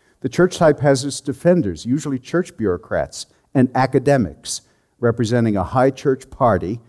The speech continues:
that claims the prestige of tradition. Um, Kierkegaard has little patience with this argument. He calls it sheer aestheticism.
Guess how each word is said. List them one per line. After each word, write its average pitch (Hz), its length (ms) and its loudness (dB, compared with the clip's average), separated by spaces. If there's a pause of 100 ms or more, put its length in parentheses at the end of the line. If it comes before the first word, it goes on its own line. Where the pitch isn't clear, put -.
(300)
that 113 240 0
claims 135 480 2
the 147 80 -10
prestige 135 840 0
of 110 140 -8
tradition. 135 520 -2 (1120)
Um, 107 380 0
Kierkegaard 131 680 2
has 104 220 0
little 143 240 2
patience 147 560 -4
with 110 140 -10
this 120 220 -2
argument. 107 560 -6 (340)
He 113 120 -2
calls 113 400 0
it 113 140 -4
sheer 165 540 0
aestheticism. 110 760 -2